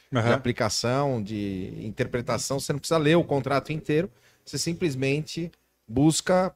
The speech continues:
Speaker 2: pede uma informação específica e ele traz aquele ponto
Speaker 1: Então,
Speaker 2: de
Speaker 1: mas
Speaker 2: uma
Speaker 1: aí
Speaker 2: forma
Speaker 1: que tá uma dor muito grande.
Speaker 2: Só que não é pegar pontos, né, como a gente tava acostumado, pegar, "Ah,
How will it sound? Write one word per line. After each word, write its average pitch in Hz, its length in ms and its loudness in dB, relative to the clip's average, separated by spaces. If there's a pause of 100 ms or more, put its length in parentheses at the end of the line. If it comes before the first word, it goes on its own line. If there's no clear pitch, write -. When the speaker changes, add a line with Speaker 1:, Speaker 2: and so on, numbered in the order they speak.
Speaker 2:
pede 165 320 6
uma 165 120 2
informação 139 480 -4
específica 147 680 -2
e 175 40 0
ele 170 100 -2
traz 139 320 -2
aquele 135 240 -6
ponto 120 240 -6
Speaker 1:
Então, 127 160 4
Speaker 2:
de 123 40 -2
Speaker 1:
mas 135 180 6
Speaker 2:
uma 135 80 6
Speaker 1:
aí 156 80 8
Speaker 2:
forma 117 160 0
Speaker 1:
que 110 60 -6
tá 160 80 2
uma 156 180 -2
dor 139 220 0
muito 127 220 -4
grande. 104 380 -6 (140)
Speaker 2:
Só - 120 0
que 139 100 0
não 160 100 6
é 180 80 6
pegar 175 500 8
pontos, 151 520 4
né, 135 200 0
como 139 180 -4
a 120 40 0
gente 127 160 -4
tava 143 140 0
acostumado, 135 360 -2
pegar, 131 260 2
"Ah, 143 320 4